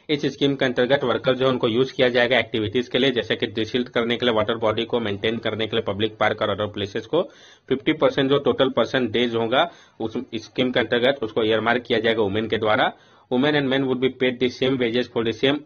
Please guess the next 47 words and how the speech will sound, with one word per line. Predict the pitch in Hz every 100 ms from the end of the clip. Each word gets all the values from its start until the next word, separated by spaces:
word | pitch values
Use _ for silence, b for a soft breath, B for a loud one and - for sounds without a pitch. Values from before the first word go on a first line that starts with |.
| 117
unskilled | 117 - 135 139 120
and | -
semi-skilled | 104 113 107 110 92
work। | 87 - b b b
और | 113
जो | 120
वुमेन | 117 120 139
और | 131
मेन | 117 127
होंगे | 127
उनको | 131 123
पे | 123 117
किया | 120 123
जाएगा | 120 120 117
सेम | - 131 120
वेज | 123 120
को, | - 160 202 B B
सेम | - 131 135
अनस्किल्ड | 120 123 123 135 127
या | 120
सेम | 123 123 117
स्किल | - 117
वर्क | 113 113 117
के |
लिए, | 113 123
सेमी | 131 110 117
स्किल | 117 113
वर्क | 110 110 -
के | 113
लिए। | 123 190 - b b b
The | 123
Tamil | 120 117 139
Nadu | 135 131 143
Urban | 107 110 139 139 117
Employment | 113 - _ _ 143 143 139 113
Scheme | - 110
is | 104 101
based | 139 143 135
on | 131
the |
recommendation | 120 107 107 104 104 143 143
made | 110 104
by | 101
a | 104
committee | 101 101 98 151
led | 110 101
by | 110